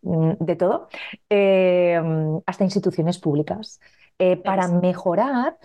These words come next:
Speaker 1: su comunicación desde el punto de vista experiencial. Es decir, a mí lo que me gusta es que la gente que entre en experiencialidad salga entendiendo una metodología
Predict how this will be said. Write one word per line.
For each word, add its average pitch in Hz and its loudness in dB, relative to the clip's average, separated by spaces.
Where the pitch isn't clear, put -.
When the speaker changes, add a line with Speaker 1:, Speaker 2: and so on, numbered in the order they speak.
Speaker 1:
su 214 -4
comunicación 165 0
desde 196 0
el 151 -2
punto 175 -2
de 208 2
vista 175 -4
experiencial. 156 -4
Es 175 -2
decir, 156 -2
a 160 -4
mí 170 -2
lo 220 0
que 226 2
me 196 2
gusta 226 -2
es 160 -4
que 170 0
la 147 0
gente 175 -2
que 208 -2
entre 190 2
en 190 2
experiencialidad 185 0
salga 202 -2
entendiendo 165 2
una 151 0
metodología 180 0